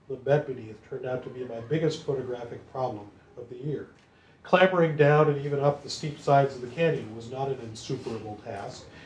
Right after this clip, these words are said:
Neither was moving the camera over the same route. But getting the heavy dark box within working distance was a stickler. In fact, in the absence of some sort of a mechanical aid, it couldn't be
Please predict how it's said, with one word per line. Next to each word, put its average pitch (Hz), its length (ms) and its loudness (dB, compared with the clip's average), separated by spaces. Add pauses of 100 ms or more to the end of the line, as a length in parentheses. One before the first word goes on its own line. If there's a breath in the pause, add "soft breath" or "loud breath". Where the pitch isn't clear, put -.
(120 loud breath)
Neither 202 200 12
was 160 220 2
moving 175 260 8
the 135 60 -2
camera 202 460 0
over 131 180 0
the 131 100 -2
same 143 320 -2
route. 160 320 2 (640 soft breath)
But 220 300 8 (240 loud breath)
getting 208 260 6
the 151 80 0
heavy 170 200 4
dark 202 420 6
box - 400 -6
within 139 260 -4
working 131 320 -2
distance 113 500 -12
was 139 160 0
a 147 60 -4
stickler. - 420 -2 (160)
In - 80 -18
fact, 143 380 4 (300 soft breath)
in 139 80 -8
the 139 160 0
absence 147 420 0
of 120 100 -10
some 147 200 -2
sort 135 200 2
of 117 80 -6
a 113 60 -10
mechanical 135 640 -6
aid, 139 160 0
it 110 120 -12
couldn't - 280 -12
be 113 60 -18